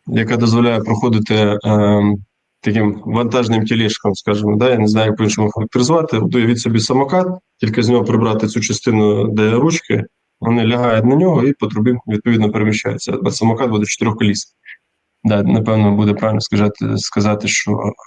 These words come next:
да, воно на тележку схоже. Ну, і таким чином ворог, е, зміг поновити газогон, який в попередні часи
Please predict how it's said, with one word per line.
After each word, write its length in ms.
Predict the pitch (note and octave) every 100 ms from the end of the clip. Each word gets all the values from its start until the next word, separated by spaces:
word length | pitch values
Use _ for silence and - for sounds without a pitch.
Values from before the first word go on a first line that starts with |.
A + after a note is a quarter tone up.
| - _
да, 80 | G#2
воно 180 | G#2+ G#2+
на 100 | A2
тележку 300 | A2+ G#2 G#2+
схоже. 280 | - G#2+ A2
Ну, 380 | C#3 A#2+ G#2 - _ _ _ _ _ _ _
і 120 | - A#2+
таким 280 | - F3
чином 400 | D#3 G#3 G3 D3+
ворог, 340 | A#2+ D#3 D#3 B2 - B2
е, 180 | A2+ G#2+
зміг 320 | B2 B2+ A#2
поновити 640 | A#2+ B2 A2+ G#2 A2 G#2 -
газогон, 500 | A2 A#2+ B2 D#3 F3+
який 220 | A2+ B2+
в 80 | A#2+
попередні 460 | B2+ A2 B2 A2 A2
часи 420 | B2 - F#3+